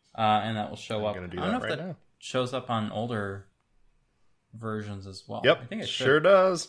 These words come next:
Speaker 2: Woohoo!
Speaker 1: Yay.
Speaker 2: Yep,
Speaker 1: Yeah, so
Speaker 2: it
Speaker 1: go,
Speaker 2: does. That's
Speaker 1: go do
Speaker 2: awesome.
Speaker 1: that so that way you can be pedantic about your battery. Um, and,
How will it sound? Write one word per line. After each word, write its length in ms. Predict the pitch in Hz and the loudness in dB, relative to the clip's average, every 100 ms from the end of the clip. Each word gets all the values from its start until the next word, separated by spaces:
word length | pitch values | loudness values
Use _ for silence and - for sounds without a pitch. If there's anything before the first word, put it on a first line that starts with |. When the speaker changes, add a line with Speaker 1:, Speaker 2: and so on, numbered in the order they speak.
| 208 | 4
Speaker 2:
Woohoo! 380 | 381 403 403 392 | 6 10 12 12
Speaker 1:
Yay. 360 | 359 294 226 - _ _ - | 8 4 0 -6 _ _ 0
Speaker 2:
Yep, 120 | 123 | 4
Speaker 1:
Yeah, 80 | 104 | 4
so 100 | - | 2
Speaker 2:
it 80 | 120 | 0
Speaker 1:
go, 100 | 135 | 0
Speaker 2:
does. 100 | - | -2
That's 300 | - 50 50 | -14 -16 -6
Speaker 1:
go 80 | - | 0
do 160 | 139 139 | 2 2
Speaker 2:
awesome. 180 | 139 | 2
Speaker 1:
that 220 | 139 147 - | 2 2 0
so 80 | |
that 160 | 120 113 | -2 0
way 100 | 113 | 0
you 80 | 117 | -2
can 160 | 120 | -2
be 280 | 113 110 110 107 | -2 -2 -4 -6
pedantic 460 | 113 104 104 107 - | -4 -2 -2 -4 -6
about 180 | 104 107 | -6 -4
your 80 | |
battery. 400 | 104 104 104 107 110 _ _ _ _ | 0 2 2 -4 -8 _ _ _ _
Um, 680 | - 110 104 98 95 92 92 _ _ _ _ | 0 2 4 2 -4 -6 -10 _ _ _ _
and, 920 | 107 110 110 110 110 107 107 104 107 | -4 -2 -2 -2 -2 -2 -4 -4 -8